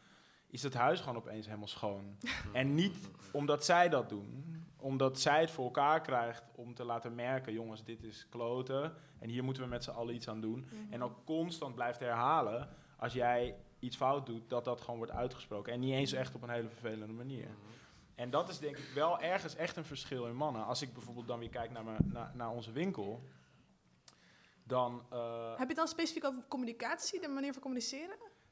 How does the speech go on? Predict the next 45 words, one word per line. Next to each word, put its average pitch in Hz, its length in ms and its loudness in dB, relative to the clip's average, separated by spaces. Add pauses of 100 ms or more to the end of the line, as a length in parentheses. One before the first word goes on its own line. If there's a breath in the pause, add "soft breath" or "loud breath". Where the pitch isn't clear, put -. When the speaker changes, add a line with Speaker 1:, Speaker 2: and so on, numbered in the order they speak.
(160)
Speaker 1:
Ja. 165 480 0 (240)
Speaker 2:
Of 262 100 -4
heb 277 80 2
je 269 80 -2
het 277 100 -2
over 262 220 -2
het, 254 160 -6
waar, 254 240 -6
wat 247 260 -10 (180)
Speaker 1:
Ja, 151 220 6
ook 214 220 6
wel 175 160 4
de 156 80 2
manier 156 340 0
van 165 140 -2
communiceren, 147 600 0
maar 135 120 2
ook 165 200 4
de 165 60 2
manier 151 460 2
van - 220 -4
omgaan 147 560 4
met 151 260 2
problemen. 113 720 -2
Speaker 2:
Mm. 208 320 -6 (340)
Speaker 1:
Weet 120 240 -4
je 139 60 0
wel? 156 300 0
Ik, - 220 -14 (340 loud breath)
ik 120 120 -6
denk 147 140 2
dat 151 120 4
een 135 160 2
man 143 220 2
een 139 120 -2
probleem 127 400 -6
heel 131 200 -2
lang 135 200 -2
laat 117 240 -2
liggen, 127 500 -4
totdat 120 340 -6
het, 117 180 -10
zeg 117 160 -6
maar, 117 160 -8
dat, 113 220 -6